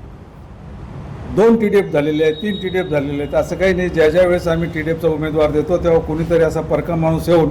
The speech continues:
आम्हाला हा छेद देण्याचा प्रयत्न करत असतो. ही थोडीशी शोकांतिका आहे, पण आम्ही त्या संघटनेला काही घाबरत नाही, आमचा निर्धार पक्का आहे.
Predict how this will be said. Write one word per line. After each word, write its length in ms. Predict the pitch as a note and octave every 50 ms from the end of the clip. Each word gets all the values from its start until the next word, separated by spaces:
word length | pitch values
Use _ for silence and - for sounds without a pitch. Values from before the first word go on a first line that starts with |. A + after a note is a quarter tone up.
| D3+ -
आम्हाला 260 | D3+ D3 D3+ D#3 D#3+
हा 120 | C3+ C#3+ D3+ - - -
छेद 140 | F3 E3
देण्याचा 320 | - D#3 C#3+ D3 C#3+ C3+ D3+
प्रयत्न 340 | - - D3 D3 D3 D3 D3
करत 280 | C#3+ D3 D3+ D3 D3+
असतो. 340 | D3+ D3 D3 - E3+ F3+ F#3 E3+
ही 60 | D3
थोडीशी 380 | D3+ - C#3+ D3 D3+ - F#3 F#3
शोकांतिका 520 | F3 - F#3+ F#3 G3+ F#3+ E3+ F#3 E3+ - E3+
आहे, 140 | C#3+ B2 A2 - - - - - - - - - -
पण 120 | F3+ F3+
आम्ही 320 | F3+ F3+ F3+ G3 G3+ G3
त्या 400 | G3 F#3+ - - - - - F3+
संघटनेला 500 | F3 - F3+ D#3 D3 F3 E3 E3+ E3+ E3+
काही 180 | E3+ E3 F3 E3+
घाबरत 320 | D3 D3 C3+ C3 C#3 F3 E3+ E3
नाही, 120 | E3 D#3+
आमचा 220 | D#3+ D#3 D3 D#3+
निर्धार 340 | D#3 D#3 D#3 D#3 D3 D#3+ D#3
पक्का 320 | D3+ C#3+ D3 C3 - F3 E3+
आहे. 400 | D#3 C#3 B2+ - - - -